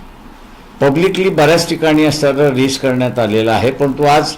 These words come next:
उज्ज्वल निकम हे स्वतःच कॅन्डिडेट आहेत, पार्लमेंटमध्ये, अ, जाण्याचं ते बोलतात आहेत.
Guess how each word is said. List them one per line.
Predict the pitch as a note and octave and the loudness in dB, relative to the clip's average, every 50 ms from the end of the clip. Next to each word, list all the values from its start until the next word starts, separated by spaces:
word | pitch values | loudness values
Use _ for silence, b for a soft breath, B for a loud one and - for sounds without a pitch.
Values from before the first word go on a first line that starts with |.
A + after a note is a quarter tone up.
| B B B B B B B B B - - | B B B B B B B B B -8 -2
उज्ज्वल | C3 C3 B2+ C3 D#3 F3 F3 | 0 0 2 2 2 2 2
निकम | E3+ E3 D#3 D#3+ D#3+ E3 E3 | 2 2 0 0 0 0 2
हे | D#3+ D3+ E3 D#3 | 2 2 2 0
स्वतःच | - - - A#2 B2+ C#3 B2+ F3 F#3+ F#3+ - - | 0 -2 -2 -2 -2 0 2 2 0 2 0 -2
कॅन्डिडेट | - E3+ D#3 D3+ C#3+ D3 C#3 C#3+ D3 C#3 D3+ C#3+ | -2 0 0 2 2 0 2 0 0 0 2 0
आहेत, | B2 G#2 G#2+ A2+ A2 - - - - - - - - - - - - - - - - - - - - - - - | 0 0 0 -2 -4 -4 -10 -20 -20 -20 -20 -20 -20 -20 -20 -20 -20 -20 -20 -20 -20 -20 -20 -20 -20 -16 -4 0
पार्लमेंटमध्ये, | A2 A#2 B2 C#3 D3 D3+ D#3+ E3 E3 D#3+ D#3 D3+ D3 D#3 D3+ D3+ - - - - - - - - - - | 0 2 2 2 2 2 2 2 2 2 2 4 4 2 2 0 -2 -10 -16 -20 -20 -20 -20 -20 -16 -8
अ, | - A#2+ A#2+ A#2+ A2+ A2+ A#2 A#2 A2+ | -4 0 0 2 2 2 0 0 0
जाण्याचं | G#2+ B2 B2+ C3 C3+ D3+ D#3 D3+ D3+ D#3+ C#3+ | 0 2 2 2 2 2 0 0 0 0 0
ते | C3 D#3 | 0 -2
बोलतात | D3 C3 C3 B2 A2 B2+ B2+ A#2+ - A#2 | 0 0 0 0 0 0 -2 -2 0 0
आहेत. | A2 G#2 G#2 | 0 0 -2